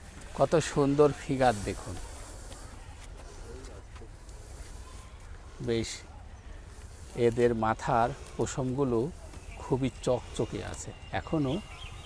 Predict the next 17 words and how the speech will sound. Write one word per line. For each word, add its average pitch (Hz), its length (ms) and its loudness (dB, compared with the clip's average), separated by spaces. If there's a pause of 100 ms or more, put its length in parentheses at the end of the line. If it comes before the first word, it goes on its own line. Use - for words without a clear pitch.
(340)
মুরব্বি 131 560 6
হয়নি। 123 560 4 (1200)
দেখুন, 107 300 0 (560)
তার 120 140 6
মানে 120 320 4 (420)
খুবই 147 500 8 (400)
কোয়ালিটি 147 420 12
সম্পন্ন 110 480 2
গাড়ল। 92 240 4 (1800)
নাক, 147 320 12 (840)
মুখ, 139 460 8 (380)
চোখ 147 340 8 (480)
সব 135 220 10
কিছুই 143 380 4
পরিষ্কার 123 460 4
পরিচ্ছন্ন 113 460 2
আছে। 113 280 0